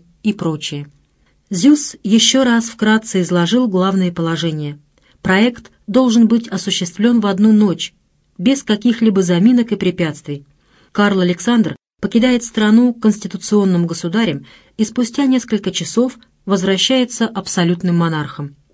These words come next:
Стоит только осуществлению проекта затянуться, возникнуть задержкам, препятствиям,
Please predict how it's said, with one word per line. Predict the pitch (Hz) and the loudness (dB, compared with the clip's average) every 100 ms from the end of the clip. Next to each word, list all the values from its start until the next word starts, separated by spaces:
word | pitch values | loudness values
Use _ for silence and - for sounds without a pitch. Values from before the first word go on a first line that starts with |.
| _ | _
Стоит | - - - 294 277 - | -14 -6 2 4 4 0
только | 262 254 233 | -2 0 0
осуществлению | 220 226 - - 214 240 226 220 | 0 0 -4 -4 0 4 6 4
проекта | 202 202 214 208 | 2 0 0 -2
затянуться, | 175 175 190 262 - 156 143 _ _ _ _ _ | -6 -2 0 0 0 -10 -10 _ _ _ _ _
возникнуть | 190 220 254 277 202 160 | 2 4 4 2 0 0
задержкам, | 160 151 240 226 - 208 | -4 0 0 0 -4 -4
препятствиям, | 208 - 277 175 214 214 - 196 180 | -4 -4 -2 0 -2 -2 -6 -6 -6